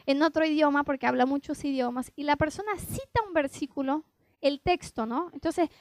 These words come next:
dice la Biblia, "Porque Dios amó al mundo de tal manera",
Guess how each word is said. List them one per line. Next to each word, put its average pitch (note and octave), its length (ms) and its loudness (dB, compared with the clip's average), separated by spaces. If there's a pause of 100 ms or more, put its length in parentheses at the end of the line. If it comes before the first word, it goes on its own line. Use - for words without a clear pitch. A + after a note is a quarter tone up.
(120)
dice A#4+ 320 8
la G4 140 2
Biblia, F#4 320 4
"Porque C#4 320 0
Dios E4+ 320 2
amó D#4+ 320 2
al E4 160 0
mundo E4 300 -6
de D4 120 0
tal D#4 220 0
manera", C#4 420 -2